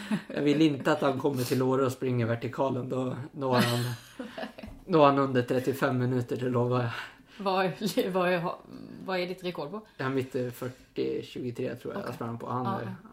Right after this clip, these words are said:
Speaker 1: han springer i två, tre minuter snabbare, det lovar jag.
Speaker 2: <laughs> Okej, ja.
Speaker 1: Ja, men såna inspirerar sig också, liksom.
Speaker 2: Mm.
Speaker 1: Det finns, eh, och sen, eh, ja, men det är som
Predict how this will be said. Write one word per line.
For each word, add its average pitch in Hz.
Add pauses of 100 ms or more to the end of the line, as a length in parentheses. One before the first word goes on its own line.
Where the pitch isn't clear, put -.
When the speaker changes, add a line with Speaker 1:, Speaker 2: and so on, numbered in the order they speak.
Speaker 1:
han 127
springer 127
i -
två, 123
tre 127
minuter 120
snabbare, 127
det 131
lovar 117 (520)
jag. 170
Speaker 2:
<laughs> -
Okej, -
ja. 175 (560)
Speaker 1:
Ja, 135
men 135
såna 143
inspirerar 123
sig 117
också, 123
liksom. 127
Speaker 2:
Mm. 214
Speaker 1:
Det 139
finns, 123
eh, 131 (100)
och -
sen, 131 (920)
eh, 123 (220)
ja, 123
men 123
det 120
är 117
som 117